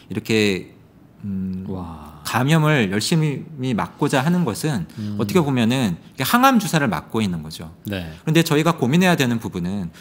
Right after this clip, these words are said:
Speaker 1: 그럼 이 항암 주사를 언제까지 맞아야 되지? 계속 맞으면 낫는 건가?
Speaker 2: 음.
Speaker 1: 근데 이렇게 계속 맞다가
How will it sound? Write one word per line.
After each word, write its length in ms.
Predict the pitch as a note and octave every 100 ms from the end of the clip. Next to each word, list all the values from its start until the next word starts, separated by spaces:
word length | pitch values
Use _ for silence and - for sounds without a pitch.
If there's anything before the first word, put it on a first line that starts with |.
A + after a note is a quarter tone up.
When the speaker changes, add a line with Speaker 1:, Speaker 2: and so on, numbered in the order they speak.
| - -
Speaker 1:
그럼 160 | F#3
이 60 | E3
항암 320 | D#3 A3+ B3
주사를 520 | G3 - C#3+ D3+ G2+ -
언제까지 480 | G#2+ G3+ A3 G3
맞아야 380 | E3+ F2+ F2 G2
되지? 340 | F2+ F2 C3+ F3 - - -
계속 260 | - A#2+ G3+
맞으면 380 | F#3+ C3 C3 C#3
낫는 380 | D#2 F#2+ E3+ F3
건가? 440 | G#2 E2+ B2 G3+ A2
Speaker 2:
음. 360 | G#2 F#2 F2 - - - - _
Speaker 1:
근데 140 | F#3
이렇게 200 | E3 F3+
계속 240 | E3+ C3 F#3
맞다가 800 | C3 - D#3+ D3+ F#2+ G#2+ F2+